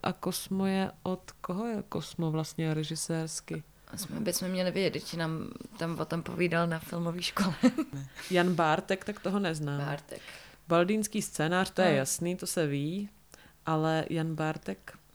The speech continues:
Speaker 2: Byl, byl tam taky na fi-, na filmové škole Bártek, podle mě, ale moc nemluvil.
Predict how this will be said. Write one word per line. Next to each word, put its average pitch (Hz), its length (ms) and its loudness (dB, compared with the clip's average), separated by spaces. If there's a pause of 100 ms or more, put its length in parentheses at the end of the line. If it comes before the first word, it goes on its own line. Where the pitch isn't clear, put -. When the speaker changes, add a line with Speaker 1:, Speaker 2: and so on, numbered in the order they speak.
Speaker 2:
Byl, 175 220 -4
byl 208 180 0
tam 226 160 -2
taky 220 240 -6
na 147 120 -10
fi-, - 320 -12
na 156 200 -8
filmové 151 300 -12
škole - 260 -12
Bártek, - 380 -12
podle - 200 -10
mě, 156 140 -6
ale 196 140 0
moc 190 180 -6
nemluvil. 170 460 -8